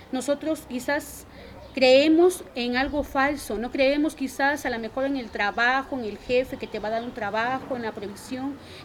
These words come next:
quizás que el esposo te puede dar, pero nosotros tenemos que aprender a confiar en Dios y a desarrollar esa fe. El Señor va a actuar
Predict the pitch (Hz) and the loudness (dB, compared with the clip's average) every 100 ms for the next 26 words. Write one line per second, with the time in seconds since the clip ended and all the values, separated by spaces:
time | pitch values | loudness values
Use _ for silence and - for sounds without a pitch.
0 | - 269 285 285 277 240 - 269 269 - | -4 2 2 2 0 0 -2 -2 -2 -8
1 | 214 233 240 214 240 269 294 285 240 240 | -6 -2 -2 -2 0 0 0 -2 -4 -4
2 | 233 330 302 277 285 294 - 254 254 226 | -6 -6 -4 -2 -2 -2 -2 -2 -2 -2
3 | 254 262 220 214 247 247 247 254 269 - | -2 -4 -6 -6 -6 -6 -6 -6 -8 -12
4 | - - 240 233 233 254 220 226 240 269 | -20 -8 -2 0 0 -2 -4 -2 -2 -2
5 | 262 220 - 262 254 - - - - - | -2 -6 -2 -2 -2 -6 -20 -20 -20 -14
6 | - 254 285 262 285 294 285 285 - 285 | -8 -4 2 4 4 4 2 2 -4 0
7 | 294 311 | 0 0